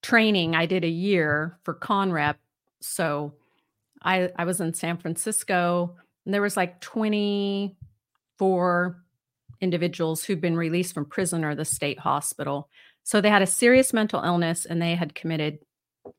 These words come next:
a serious violent felony. And so I did their groups, I did their therapy. I spent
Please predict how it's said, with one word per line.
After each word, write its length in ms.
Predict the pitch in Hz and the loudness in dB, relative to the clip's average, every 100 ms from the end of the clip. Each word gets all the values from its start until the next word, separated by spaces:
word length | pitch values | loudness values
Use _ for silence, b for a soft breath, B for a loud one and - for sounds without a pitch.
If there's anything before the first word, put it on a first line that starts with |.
| - | -8
a 60 | |
serious 680 | 175 - 165 147 143 - - _ _ _ _ | -6 -2 0 0 -2 -6 -8 _ _ _ _
violent 460 | 160 165 156 127 - | 2 4 4 -2 -4
felony. 540 | 123 127 180 226 254 B B B B _ _ | -4 -2 0 0 -2 B B B B _ _
And 140 | 185 180 | 0 0
so 220 | - 175 | 4 6
I 180 | 160 185 | 8 6
did 160 | 185 160 | 4 0
their 100 | 156 | -4
groups, 840 | 139 240 247 240 - - - - _ | 0 6 6 4 -2 -2 -2 -4 _
I 60 | 170 | -4
did 160 | 160 147 | -4 -4
their 100 | 151 | -4
therapy. 540 | - 190 185 185 180 | 0 2 2 0 2
I 120 | 156 | 2
spent 480 | 151 - 147 147 - | 0 -4 -2 -2 -4